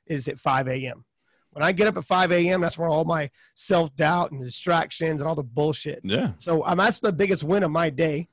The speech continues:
Speaker 1: and that's how it's gonna allow me to get myself in the right frame of mind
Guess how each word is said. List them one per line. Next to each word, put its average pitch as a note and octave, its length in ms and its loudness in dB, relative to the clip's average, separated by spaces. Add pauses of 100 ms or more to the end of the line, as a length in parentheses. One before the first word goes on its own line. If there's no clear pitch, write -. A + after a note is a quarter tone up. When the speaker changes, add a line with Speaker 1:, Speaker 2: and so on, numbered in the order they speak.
(140)
Speaker 1:
and F3 120 -2
that's F3 160 2
how G3 240 2
it's F#3 120 -2
gonna E3+ 220 0
allow E3+ 300 2
me E3 420 0 (240)
to - 80 -10
get D3+ 220 -2
myself F3+ 500 -2
in D3+ 80 -6
the D3+ 60 -4
right D3+ 420 -2 (760)
frame G3 440 0
of E3 80 0
mind D3 540 -4